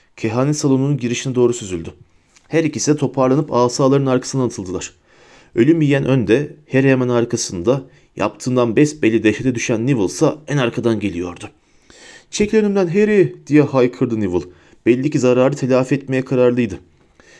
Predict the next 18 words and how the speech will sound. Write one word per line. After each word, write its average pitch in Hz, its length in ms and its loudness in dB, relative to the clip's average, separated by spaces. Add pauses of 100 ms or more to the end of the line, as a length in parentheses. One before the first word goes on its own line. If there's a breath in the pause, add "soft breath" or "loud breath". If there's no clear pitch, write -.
(160 soft breath)
O 135 100 4
yeniden 165 520 2
nişan 135 220 0
alıp 147 200 0
bağırırken 143 640 -2 (160)
Harry 147 200 -4
kendini 139 400 -2
yana 131 240 0
attı. - 260 -6 (600 soft breath)
"Sersemlet!" 196 920 -2 (800 loud breath)
Kırmızı 147 500 2
ışın 180 380 -2
ölüm 147 300 -2
yiyenin 143 280 0
omzunun 135 400 -2
hemen 165 180 0
üstünden 127 440 -4
uçtu - 320 -6